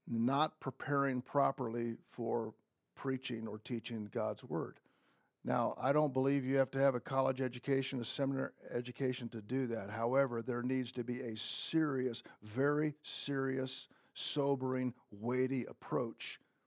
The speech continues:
to preparing to minister God's Word. And all of us should have that. And they did not have that. And so they did not have true wisdom, knowledge, and understanding. There are no shortcuts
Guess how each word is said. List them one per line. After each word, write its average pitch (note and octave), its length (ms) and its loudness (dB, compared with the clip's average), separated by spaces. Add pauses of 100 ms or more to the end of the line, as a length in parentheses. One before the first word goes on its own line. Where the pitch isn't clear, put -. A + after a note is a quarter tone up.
(380)
to C3+ 120 -4
preparing B2+ 720 0 (280)
to B2+ 80 -6
minister B2+ 400 -2
God's C3+ 320 -2
Word. F3 340 -2
And B2+ 200 -4
all A3 280 4
of G#3+ 80 2
us A#2+ 120 -2
should - 200 -8
have - 300 -10
that. - 180 -18 (920)
And B2 180 0
they C#3 160 4
did E3+ 140 6
not D3+ 280 8 (100)
have C3+ 380 2
that. - 240 -10 (340)
And A2 100 -8
so B2+ 160 -4
they B2 140 -2
did C3 160 0
not C#3+ 160 2
have C#3 160 4
true C#3 500 0
wisdom, B2 640 0 (640)
knowledge, B2 440 2
and A2+ 120 -2
understanding. A#2 560 -2
There G#2+ 140 -4
are G#2+ 40 -4
no D3+ 220 4
shortcuts - 1080 2